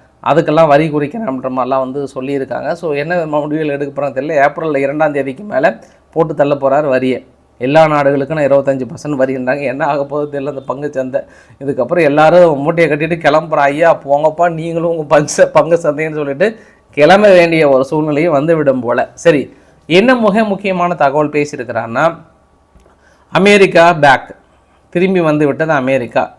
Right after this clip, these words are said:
இழந்த பெருமைகளும், அஹ், நம்மளை பார்த்து பயப்படாத நாடுகளும் இனி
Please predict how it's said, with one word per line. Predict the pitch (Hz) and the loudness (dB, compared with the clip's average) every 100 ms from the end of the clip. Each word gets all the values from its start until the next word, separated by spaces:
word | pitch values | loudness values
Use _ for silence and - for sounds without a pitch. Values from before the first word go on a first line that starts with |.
| _ _ | _ _
இழந்த | 143 156 160 151 | -2 -2 0 -2
பெருமைகளும், | 151 156 151 139 143 226 226 _ _ _ _ - | -2 0 0 0 -2 -4 -10 _ _ _ _ -12
அஹ், | 127 127 127 123 117 - | -8 -4 -4 -4 -10 -6
நம்மளை | 143 151 143 | 0 2 4
பார்த்து | 156 160 151 | 2 2 4
பயப்படாத | 143 151 160 156 | 4 4 4 4
நாடுகளும் | 151 139 139 139 180 247 143 | 4 4 4 4 0 -4 -6
இனி | 156 190 262 - | -2 0 -2 -6